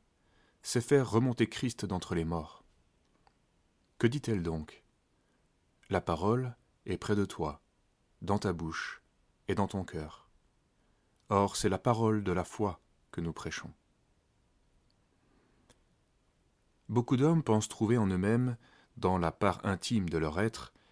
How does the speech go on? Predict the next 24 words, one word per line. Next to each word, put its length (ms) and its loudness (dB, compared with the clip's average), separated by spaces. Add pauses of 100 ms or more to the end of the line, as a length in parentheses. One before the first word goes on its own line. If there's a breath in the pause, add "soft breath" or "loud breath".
(200 soft breath)
un 180 0
accès 480 -2
à 60 -4
la 120 -4
divinité. 680 -8 (1500 soft breath)
Or, 240 4
venir 280 2
à 80 -6
Christ, 480 -10 (920)
mais 220 4
à 80 6
mort 280 2
cet 180 -8
espoir. 540 -10 (920)
Car 160 2
l'Écriture 400 0
atteste 360 2
que 120 0
rien 240 2
de 120 4
bon 280 0
n'habite 380 -2
en 80 -2
l'homme. 320 -2